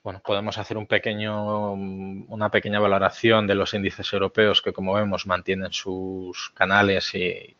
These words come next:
y tendencias bajistas, principalmente el, el dax, por supuesto el, el ibex treinta y cinco, aunque con menor, eh, eh, sensibilidad, aunque eso sí, eh, lógicamente ha perdido los ocho mil quinientos puntos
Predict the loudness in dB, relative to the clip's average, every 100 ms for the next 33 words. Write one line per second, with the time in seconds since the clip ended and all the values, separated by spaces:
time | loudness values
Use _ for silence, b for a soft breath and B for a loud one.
0 | -20 -4 -4 -2 -4 2 4 4 2 4
1 | 6 6 4 -2 -6 2 2 2 -2 2
2 | 4 4 2 0 4 8 8 6 -2 -14
3 | b b b -4 -4 -4 -4 -2 -2 0
4 | 0 0 -4 -4 -2 0 -2 0 0 0
5 | 0 0 2 0 0 -4 -2 -2 -2 0
6 | 2 2 0 -2 0 2 2 0 -6 _
7 | _ b b b b _ 0 4 6 4
8 | 2 0 4 6 8 8 6 2 _ _
9 | _ _ _ _ _ -2 0 4 2 2
10 | 2 2 -2 -6 -6 -2 -2 2 2 2
11 | 2 6 8 8 8 8 8 8 6 2
12 | 4 4 4 0 -4 -6 -4 -4 -4 -4
13 | -2 -4 -4 -4 -4